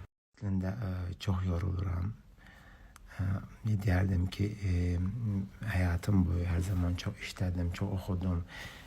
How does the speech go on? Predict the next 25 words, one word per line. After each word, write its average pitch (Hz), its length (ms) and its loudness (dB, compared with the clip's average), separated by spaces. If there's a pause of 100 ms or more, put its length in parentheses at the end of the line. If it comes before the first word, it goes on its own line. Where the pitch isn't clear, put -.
(120)
Bir 104 160 8
çox 95 300 2
şeyi 95 240 4 (160)
eyni 92 160 6
anda 87 340 2
yürütməyə 90 680 2
çalışdım, 92 680 2
amma 90 260 6 (520)
artıq 95 440 2
görürəm 92 340 6
ki, 92 120 0
fiziki 92 440 2
olaraq 92 480 4
çox 90 260 4
yoruluram. 87 640 2 (680)
Son 92 220 4
zamanlarda 90 680 4
yürütdüyümüz 90 840 2
bu, 92 100 0
o, 95 280 0 (1400)
Space - 380 2
kanalındakı 90 720 2
veriliş, 92 600 0
Mehriban 92 580 2
dostum, 95 480 0